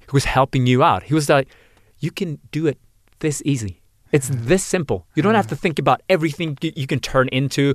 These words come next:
Speaker 1: and what you stop being and what everyone around you, where they go and all that." It is impossible not to be.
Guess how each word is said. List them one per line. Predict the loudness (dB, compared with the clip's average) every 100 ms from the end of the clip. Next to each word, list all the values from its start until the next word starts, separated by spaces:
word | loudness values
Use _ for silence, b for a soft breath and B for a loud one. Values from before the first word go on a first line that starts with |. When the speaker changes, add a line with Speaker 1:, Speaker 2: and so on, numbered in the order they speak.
| B -2
Speaker 1:
and | 0
what | 0
you | 0
stop | -4 0 2 2 0 -2
being | 0 2 2 2 -2 B -2
and | 0
what | 2
everyone | 2 4 4
around | 2 0 0 0 0 0
you, | 2 2
where | 2 4 4
they | 4 4
go | 4 2 2
and | 2
all | 0 0
that." | -2 -6 -16 _ _ _ _ _ _ _ -6
It | -4
is | -4
impossible | -8 -8 -8 -8 -10 -10 -10 -10 _ _ -8
not | -6 -6 -8 -14 -20 _ _ _ -12
to | -8
be. | -6 -8 -12